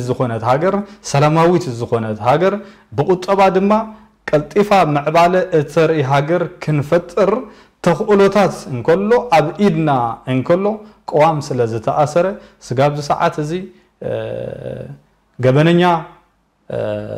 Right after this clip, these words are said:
ዝነብረላ ሃገር እቶም ንጹሃት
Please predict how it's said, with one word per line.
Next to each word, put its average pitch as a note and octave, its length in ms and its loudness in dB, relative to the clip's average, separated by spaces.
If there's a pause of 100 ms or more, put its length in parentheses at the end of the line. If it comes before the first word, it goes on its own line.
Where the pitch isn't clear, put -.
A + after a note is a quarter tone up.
(1120)
ዝነብረላ C#3 600 4
ሃገር E3 340 4 (520)
እቶም C#3+ 280 0 (120)
ንጹሃት C3 540 -2